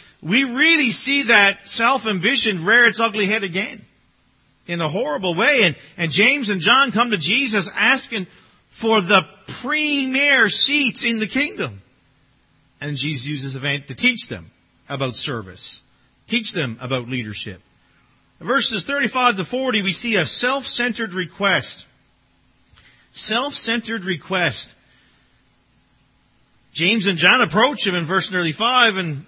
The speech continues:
<laughs> they ask for the best seats. He approached Jesus, asking them to be allowed to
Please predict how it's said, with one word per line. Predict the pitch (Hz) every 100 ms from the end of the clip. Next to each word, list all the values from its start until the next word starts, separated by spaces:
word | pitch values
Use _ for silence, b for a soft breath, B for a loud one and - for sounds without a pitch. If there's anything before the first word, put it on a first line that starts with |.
| _ 190
<laughs> | 131 202 156 - _
they | 139 190
ask | 190 196 208
for | 233
the | 214
best | 208 208 -
seats. | 302 349 330 - - - b b b b b b
He | 214
approached | 185 247 233 -
Jesus, | 214 240 240 220
asking | 196 233 226 226
them | 226
to | 220
be | 196
allowed | 196 208 233
to | 214 170